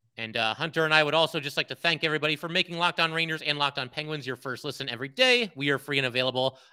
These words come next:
on all platforms. And, uh, kinda changing gears here. I mean, we, we talked about how both teams are hot, you know, coming into this game.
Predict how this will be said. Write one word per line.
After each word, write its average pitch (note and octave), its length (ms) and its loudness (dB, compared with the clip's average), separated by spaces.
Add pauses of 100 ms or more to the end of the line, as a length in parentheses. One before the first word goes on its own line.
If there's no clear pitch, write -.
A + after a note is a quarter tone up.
(120)
on A#2 180 2
all A2 140 2
platforms. G2 800 0 (640)
And, C#3 220 2
uh, C#3 320 6 (260)
kinda C4 420 2
changing F3+ 540 -2
gears F#3 380 0
here. F#3+ 180 4
I E3 60 6
mean, E3+ 180 2
we, F#3+ 120 -6
we F3 100 -4
talked A#3+ 300 0
about G3 220 2
how E3+ 100 2
both E3+ 240 -2
teams E3+ 240 -4
are A#2 100 0
hot, D#3+ 280 6
you C3 60 -6
know, B2+ 100 -4
coming D3 220 -6
into C#3+ 140 -4
this B2 160 -6
game. D#3 340 -2